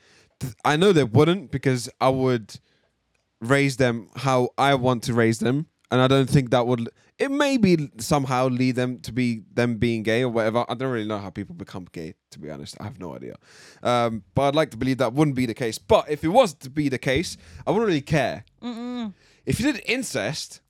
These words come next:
Speaker 2: That's a different story.
Speaker 1: I'm calling the fucking police. I am snitching on you.
Speaker 2: That is so bad.
Speaker 1: Because that shit's illegal,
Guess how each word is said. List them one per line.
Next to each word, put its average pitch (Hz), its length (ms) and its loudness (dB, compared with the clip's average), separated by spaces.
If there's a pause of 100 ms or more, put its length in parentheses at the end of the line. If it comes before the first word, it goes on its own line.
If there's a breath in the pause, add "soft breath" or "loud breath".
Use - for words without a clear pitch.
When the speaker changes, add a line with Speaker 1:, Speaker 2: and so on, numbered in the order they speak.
(100)
Speaker 2:
That's 247 340 -6
a 240 60 -6
different 190 260 -8
story. 170 460 -10
Speaker 1:
I'm 165 160 0
calling 247 340 4
the 160 100 2
fucking 175 360 0
police. 147 580 -2 (160)
I 190 120 4
am 190 140 -2
snitching 151 520 -6
on 95 120 -8
you. 110 180 -6
Speaker 2:
That 285 180 0
is 320 180 -4
so 254 320 0
bad. 208 420 0
Speaker 1:
Because 151 180 -2
that 226 120 0
shit's 151 220 -8
illegal, 156 800 2